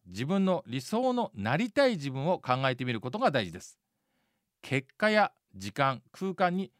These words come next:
制限のあるなりたいとかしたいとかではなく、え、自分はどうありたいのか。まあ、例えば、常に優しくありたいとか、楽しくありたいとか、自分らしくありたいとかです。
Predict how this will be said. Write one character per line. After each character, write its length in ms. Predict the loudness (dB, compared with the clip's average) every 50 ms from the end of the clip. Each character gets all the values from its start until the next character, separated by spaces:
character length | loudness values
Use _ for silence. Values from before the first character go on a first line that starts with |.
| _ _
制 340 | -6 -2 0 2 2 2
限 220 | 2 0 2 2 2
の 100 | 2 2
あ 60 | 0
る 100 | -2 -6 -8
な 180 | -2 0 0 0
り 80 | 0
た 140 | 2 2 2
い 80 | 2 2
と 100 | -4 -4
か 220 | -2 -2 -2 -2 _
し 100 | -18 -2
た 140 | 2 2 2
い 80 | 2
と 80 | 0 0
か 140 | 0 0 0
で 120 | 2 2
は 140 | 2 2 2
な 220 | 2 0 -2 -2
く、 200 | -2 _ -14 -16 _ _ _ -20 -20 -8
え、 60 | -4 -4
自 160 | 0 0 0
分 160 | 2 4 4
は 100 | 4 4
ど 280 | 4 4 2 4 6 6
う 20 |
あ 100 | 6 4
り 80 | 2 2
た 140 | 0 0
い 60 | 0 0
の 80 | -4
か。 160 | -6 -10 -16 _ _ _ _ _ _ _ _
ま 100 | -2 0 0
あ、 100 | 0 0
例 100 | 2 2
え 40 | 2
ば、 200 | 2 0 -2 -2 _ _ _ _ _ _
常 220 | -8 -4 -2 0
に 140 | 0 0 0
優 100 | 0 -2
し 220 | 0 -2 -4 -4 -2
く 120 | -4 -4
あ 60 | -4
り 80 | -4 -4
た 160 | _ -4 -4
い 80 | -4 -4
と 100 | -10 -8
か、 240 | -4 -4 -4 -4 -6 _ _ _ _ _ _ -10
楽 200 | -4 0 0 0
し 80 | 0 0
く 120 | -2 -2
あ 60 | -2
り 80 | -2 -2
た 100 | -8 -10
い 60 | -10
と 80 | -12 -16
か、 160 | _ -20 -20 _ _ _ _ _ _ _
自 100 | -6 -4
分 200 | -2 -2 -2 2
ら 120 | 2 0
し 60 | 0 2
く 120 | 0 -2
あ 40 | -2
り 100 | -2 -2
た 100 | -4 -4
い 100 | -4 -4
と 140 | _ -14 -10
か 120 | -10 -10
で 140 | -10 -12 -16
す。 160 | -16 -20 _